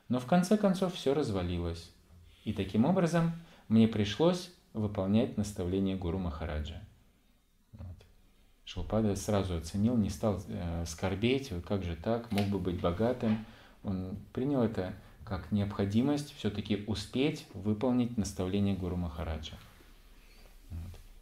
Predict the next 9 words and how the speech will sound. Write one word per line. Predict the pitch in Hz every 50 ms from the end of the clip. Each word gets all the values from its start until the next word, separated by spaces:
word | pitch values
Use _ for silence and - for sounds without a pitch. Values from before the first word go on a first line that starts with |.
| - -
Или | - 98 98 98 95 95 95 95 92 90 - -
в | 95 98 101
беседе | 110 107 - - 131 123 107 101 95 92 92
по | - - 98
Шримад | - - 101 98 98 92
Бхагаватам | 90 107 120 147 156 160 156 156 156 160 160 165 170 165 - - -
один, | - - 95 - 110 113 123 131 139 139 - - - -
десять, | - 98 101 95 95 98 - - 117 113 - -
одиннадцать | - 101 90 101 101 107 123 135 135 - - 151 147 -